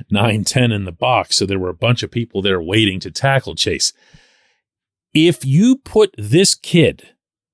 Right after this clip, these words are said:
into a position behind the first level, maybe even behind the second level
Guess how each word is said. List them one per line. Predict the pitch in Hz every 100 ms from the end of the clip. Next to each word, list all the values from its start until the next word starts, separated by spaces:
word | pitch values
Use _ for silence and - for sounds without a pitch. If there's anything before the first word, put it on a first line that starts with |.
| _ _ _ _ _ -
into | 143 180 - 190
a | 175
position | 147 113 135 123 - 73 - _ _ _ _ _ _
behind | 123 117 - 139 175 202 208 180
the | 165
first | 131 - 160 156 -
level, | 135 139 107 69 _ _ _ -
maybe | 127 156 202 175
even | 190 185 156
behind | 139 104 143 151 139
the | 123
second | - - - 180 - 135 107
level | 87 69 -